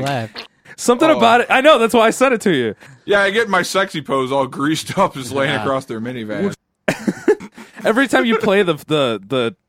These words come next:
Speaker 3: the, um, diarrhea sound effect, I feel like the show's reached a new low. But then I remember we've done it before.
Speaker 1: <laughs> Yeah.
Speaker 2: And I, and I keep playing it. <laughs> So.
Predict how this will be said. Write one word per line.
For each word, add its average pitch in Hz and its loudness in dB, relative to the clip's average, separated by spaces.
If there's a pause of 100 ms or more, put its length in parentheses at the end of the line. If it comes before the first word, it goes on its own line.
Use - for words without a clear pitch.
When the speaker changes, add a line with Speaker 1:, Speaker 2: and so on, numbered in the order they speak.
Speaker 3:
the, 120 -2
um, 104 -4
diarrhea 151 0
sound 120 -6
effect, 113 -6
I 139 0
feel 147 -2
like 143 -4
the 123 -6
show's 127 -4
reached 120 -8
a 113 -8
new 110 -6
low. 101 -4
But 127 -8
then 139 -2
I 131 -2
remember 135 -4
we've 135 -4
done 147 -4
it 139 -6
before. 139 -2
Speaker 1:
<laughs> - -10
Yeah. - 2
Speaker 2:
And - 0
I, 233 2
and 208 2
I 190 2
keep 208 0
playing 202 -2
it. 120 -8
<laughs> - -
So. 196 -2